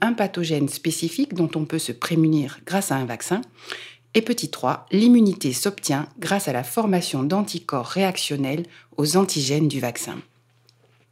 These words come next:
À y regarder de plus près, les trois postulats pasteuriens ne tiennent pas.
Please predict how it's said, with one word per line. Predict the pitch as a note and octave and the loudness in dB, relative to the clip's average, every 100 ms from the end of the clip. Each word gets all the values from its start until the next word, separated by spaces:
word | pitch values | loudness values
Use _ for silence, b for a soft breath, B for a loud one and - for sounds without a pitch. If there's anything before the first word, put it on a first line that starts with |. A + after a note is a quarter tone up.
| - | 0
À | F#3 | 2
y | G#3 | 4
regarder | B3+ C4 C4 B3+ | 2 2 2 2
de | F3 | 0
plus | - D3+ | -4 -10
près, | - B3+ D#4+ - | -4 -4 -4 -2
les | D3+ | -2
trois | D3+ - C#4+ | 0 0 0
postulats | A#3+ A3+ F#3+ F3+ | 0 -2 -2 0
pasteuriens | D3+ G#3 - E3+ D#3+ F#3 G#3 - | 0 -2 0 -2 2 2 2 0
ne | D#3+ | 2
tiennent | - F3 D3+ | 2 2 0
pas. | B2+ C#3 B2 | -2 -6 -8